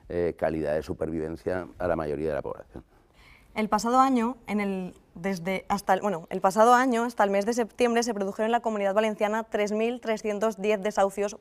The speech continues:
Speaker 2: por no abonar la
Speaker 1: Mm.
Speaker 2: mensualidad de un alquiler. ¿La solución se encuentra en establecer un plan de ayudas económicas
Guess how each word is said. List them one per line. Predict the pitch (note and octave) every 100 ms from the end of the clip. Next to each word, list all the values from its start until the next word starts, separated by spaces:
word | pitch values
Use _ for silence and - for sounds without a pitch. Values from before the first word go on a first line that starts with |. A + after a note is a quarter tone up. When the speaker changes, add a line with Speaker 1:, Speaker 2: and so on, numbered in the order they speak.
| _
Speaker 2:
por | G3+
no | G3+ A3
abonar | A3 G#3 G3+
la | G#3+
Speaker 1:
Mm. | G3+
Speaker 2:
mensualidad | F#3 G3+ F3+ F#3
de | F#3
un | F#3
alquiler. | E3+ F#3 A3 A#3 _ - - - - -
¿La | A3+
solución | A3 A#3 A3 C4 C4+ D#4
se | - C4
encuentra | A#3+ A#3+ A#3 A3 G3 F3 -
en | A#3
establecer | A3+ B3 A#3 A3+ B3
un | C4+
plan | B3+ B3
de | A#3+
ayudas | A#3+ G#3+ G#3+
económicas | G3 G3 A#3+ B3 D4+ D#4+